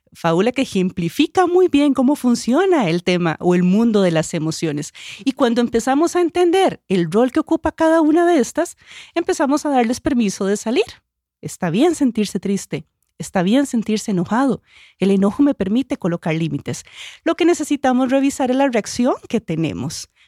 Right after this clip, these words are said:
Pero como no nos preocupamos por empezar a, a revisar cada una de nuestras emociones,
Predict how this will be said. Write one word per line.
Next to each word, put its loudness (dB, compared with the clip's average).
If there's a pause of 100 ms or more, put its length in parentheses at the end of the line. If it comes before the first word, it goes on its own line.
(100)
Pero -6
como -2
no 2
nos 0
preocupamos 0 (480)
por 2
empezar -2 (280)
a, -4
a -2
revisar -2
cada 2
una 0
de 0
nuestras -2
emociones, 0